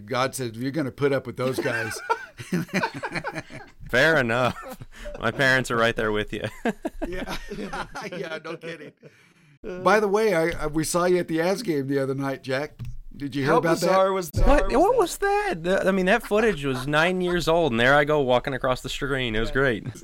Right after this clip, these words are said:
Speaker 1: That was unbelievably funny. Everybody said, "Yeah, we saw Jack at the Avs game."
Speaker 3: I got hockey buddies texting me being like,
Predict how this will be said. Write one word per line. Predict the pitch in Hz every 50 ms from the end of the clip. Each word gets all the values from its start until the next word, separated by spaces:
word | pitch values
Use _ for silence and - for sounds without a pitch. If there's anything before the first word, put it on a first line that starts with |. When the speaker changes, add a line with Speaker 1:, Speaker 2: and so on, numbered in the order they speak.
| - - - -
Speaker 1:
That | 180 175 180
was | 180 180 170 180
unbelievably | 175 175 156 151 - 165 170 165 147 147 143 139 147 147 139
funny. | - 160 156 151 147 143 139
Everybody | 139 139 147 139 143 147 147 151 147
said, | 143 160 175 175 220
"Yeah, | 247 277 330 320 294 294 302 285 262 233 220
we | 226 370 -
saw | 277 - 208 -
Jack | - - 196 190 - -
at | 165
the | - 165 170
Avs | 175 180 175 - -
game." | 143 135 127 120 - - -
Speaker 3:
I | 151 175 202 208
got | 214 208 170 147
hockey | 160 233 240 - - 170
buddies | 147 151 147 143 143 131 -
texting | - 156 156 - - 139
me | 135 127
being | 123 131 127
like, | 123 120 113 - -